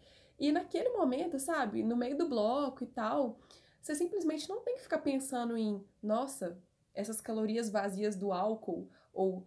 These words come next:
"Nossa, é, tem açúcar nessa bebida", sabe? Não deveria ter esse tipo de pensamento. Se você tem esse tipo de pensamento quando você vive esses momentos, né, esses momentos mais,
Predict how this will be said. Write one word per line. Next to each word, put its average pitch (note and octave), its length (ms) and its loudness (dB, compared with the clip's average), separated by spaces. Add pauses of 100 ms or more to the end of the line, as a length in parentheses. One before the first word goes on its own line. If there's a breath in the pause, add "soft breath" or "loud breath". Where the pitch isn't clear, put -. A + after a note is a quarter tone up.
(140)
"Nossa, G3+ 600 0 (240 loud breath)
é, F#3+ 240 4
tem A3+ 260 0
açúcar C4 480 0
nessa G#3+ 300 -2
bebida", F#3+ 600 -4 (180 loud breath)
sabe? D4+ 440 -2
Não C#4+ 220 6
deveria D4 560 4
ter - 180 -6
esse A#3 180 -4
tipo A3 200 -8
de - 100 -16
pensamento. G3 580 -4
Se - 100 -4
você A#3+ 280 2
tem D4+ 240 -2
esse C4+ 160 -4
tipo G#3+ 180 -6
de - 100 -18
pensamento G3+ 560 -6
quando E4 340 4
você A3+ 460 -2 (100)
vive C4+ 220 4
esses A3 200 -2
momentos, G#3 680 0
né, A3 120 0
esses G#3+ 140 -6
momentos G#3 380 0
mais, G3+ 300 0